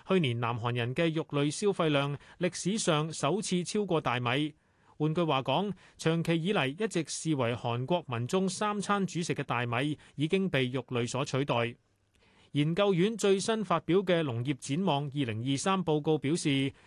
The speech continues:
南韓喺二零二二年豬牛雞三大肉類嘅人均消費量為五十八點四公斤，比二零二一年嘅五十六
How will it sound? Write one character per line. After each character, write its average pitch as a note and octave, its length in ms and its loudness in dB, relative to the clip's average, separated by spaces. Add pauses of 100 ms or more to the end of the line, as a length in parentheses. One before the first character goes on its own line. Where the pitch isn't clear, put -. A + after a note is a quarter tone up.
(220)
南 D3 200 0
韓 D#3 180 2
喺 D3 40 -2
二 F3 420 2
零 C3 60 -2
二 C3+ 100 -2
二 E3 220 2
年 B2+ 320 0 (180)
豬 A#3+ 220 2
牛 B2 260 0
雞 G#3 220 2
三 G#3 340 0
大 C#3+ 160 0
肉 C3+ 140 -4
類 C3+ 200 0
嘅 D#3 160 2
人 A#2+ 240 -4
均 G3+ 220 0
消 G#3 140 0
費 E3 220 2
量 C3 220 0
為 A2+ 240 -2
五 C#3 160 -2
十 D3 160 -2
八 C#3+ 200 0
點 D#3+ 200 -2
四 D#3 220 0
公 F#3+ 180 2
斤， G3 320 0 (300)
比 F3 80 2
二 D#3+ 380 0
零 A#2 160 0
二 A#2+ 120 -4
一 D#3+ 200 2
年 A#2+ 240 -2
嘅 D#3 240 2
五 D3 180 -2
十 D3 140 0 (100)
六 C3 100 -2